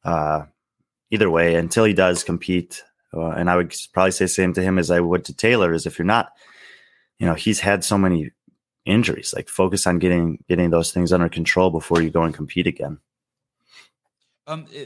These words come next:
Speaker 2: uh, we talked about Tim Paulson, Andre Houdet, and Royce Dunn. Um, any, any, uh, you know, Tim Paulson's going on that pretty, that team's gonna be interesting to watch. Uh, Houdet,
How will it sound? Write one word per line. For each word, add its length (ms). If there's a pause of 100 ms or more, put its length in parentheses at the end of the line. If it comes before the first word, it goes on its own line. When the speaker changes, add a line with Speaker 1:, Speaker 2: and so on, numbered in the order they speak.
Speaker 2:
uh, 120
we 120
talked 240
about 180
Tim 160
Paulson, 420
Andre 520
Houdet, 720
and 240
Royce 300
Dunn. 560
Um, 240
any, 420
any, 240
uh, 240
you 180
know, 100
Tim 200
Paulson's 380
going 200
on 120
that 140
pretty, 320 (220)
that 220
team's 200
gonna 140
be 80
interesting 320
to 80
watch. 400 (960)
Uh, 260 (220)
Houdet, 520